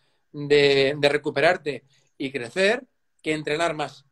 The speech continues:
Yo hace años, antes de empezar con Mincho, yo entrenaba seis, siete días a la semana y era como, "No, vas a entrenar cuatro". Fue como,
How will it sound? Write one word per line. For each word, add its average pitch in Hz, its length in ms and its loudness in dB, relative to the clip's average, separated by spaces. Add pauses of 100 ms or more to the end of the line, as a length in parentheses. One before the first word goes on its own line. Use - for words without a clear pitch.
(180)
Yo 165 540 -6
hace 170 220 -6
años, 175 240 -6
antes 160 180 -10
de 165 40 -4
empezar 156 280 -12
con 147 140 -6
Mincho, 170 480 -4 (560)
yo 131 100 -4
entrenaba 151 420 0
seis, 175 340 -4
siete 175 300 -4
días 160 220 -10
a 160 60 -6
la 156 80 -8
semana 180 560 -8 (440)
y 143 160 0
era 175 160 2
como, 139 560 -6
"No, 151 240 -10
vas 147 180 -8
a 165 40 -12
entrenar 165 340 -6
cuatro". 147 480 -2 (120)
Fue 139 160 -8
como, 127 380 -10